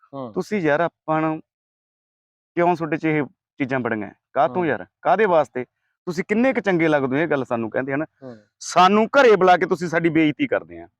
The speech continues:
Speaker 1: ਹਾਂ।
Speaker 2: ਇੱਕ ਪਾਸੇ ਤਾਂ ਤੁਸੀਂ ਇਹਨੂੰ, ਸਾਨੂੰ ਬੁੱਕ ਕਰਕੇ ਲੈ ਆਏ।
Speaker 1: ਲੈ ਆਏ।
Speaker 2: ਹਨਾ?
Speaker 1: ਹਾਂ।
Speaker 2: ਤੇ ਦੂਜੇ ਪਾਸੇ ਯਾਰ ਸਾਨੂੰ ਤੁਸੀਂ ਗਲਤ ਸੋਚੀ ਬੈਠੇ ਆ ਸਾਡੇ ਬਾਰੇ।
Speaker 1: ਹਾਂ।
Speaker 2: ਫਿਰ ਸਾਨੂੰ ਤੁਸੀਂ ਲੈ ਕੇ ਕਾਹਦੇ ਵਾਸਤੇ ਆਏ ਆ?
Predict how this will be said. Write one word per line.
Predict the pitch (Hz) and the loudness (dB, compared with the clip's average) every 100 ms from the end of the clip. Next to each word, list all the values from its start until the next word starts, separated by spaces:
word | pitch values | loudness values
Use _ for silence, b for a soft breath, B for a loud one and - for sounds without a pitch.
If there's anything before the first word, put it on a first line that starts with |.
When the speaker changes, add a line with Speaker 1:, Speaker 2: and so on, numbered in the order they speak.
| - | -14
Speaker 1:
ਹਾਂ। | 135 127 208 | -10 -2 -2
Speaker 2:
ਇੱਕ | 233 | 0
ਪਾਸੇ | 247 254 262 | 4 4 4
ਤਾਂ | 269 | 2
ਤੁਸੀਂ | 262 247 | 2 4
ਇਹਨੂੰ, | 269 247 | 2 2
ਸਾਨੂੰ | - 254 214 | 2 2 2
ਬੁੱਕ | 233 220 | 0 4
ਕਰਕੇ | 247 247 | 2 4
ਲੈ | 240 175 175 | 4 6 6
ਆਏ। | 170 175 123 | 4 2 -4
Speaker 1:
ਲੈ | 123 127 113 | -2 -2 -2
ਆਏ। | 101 98 _ - | -8 -20 _ 0
Speaker 2:
ਹਨਾ? | 240 269 190 | 2 2 -2
Speaker 1:
ਹਾਂ। | 127 110 _ - | -8 -8 _ 2
Speaker 2:
ਤੇ | 277 | 4
ਦੂਜੇ | 180 226 247 | 4 2 2
ਪਾਸੇ | 285 277 247 269 | 4 4 4 4
ਯਾਰ | 269 | 4
ਸਾਨੂੰ | - 254 254 | 4 2 2
ਤੁਸੀਂ | 233 247 208 _ _ _ - | 0 -2 -4 _ _ _ -6
ਗਲਤ | 117 170 226 | 0 2 2
ਸੋਚੀ | 190 175 | -2 -2
ਬੈਠੇ | 175 175 | -2 0
ਆ | 170 | -2
ਸਾਡੇ | 151 156 156 | 0 0 0
ਬਾਰੇ। | 151 147 _ - | 0 -2 _ -12
Speaker 1:
ਹਾਂ। | 131 120 101 | -10 -10 -10
Speaker 2:
ਫਿਰ | - 175 | -4 -2
ਸਾਨੂੰ | 180 185 | 0 -2
ਤੁਸੀਂ | 175 175 | 0 0
ਲੈ | 143 | 2
ਕੇ | 131 135 | 0 0
ਕਾਹਦੇ | 156 | -2
ਵਾਸਤੇ | 185 165 - 135 | 0 0 -2 -4
ਆਏ | 113 | -4
ਆ? | 98 | -8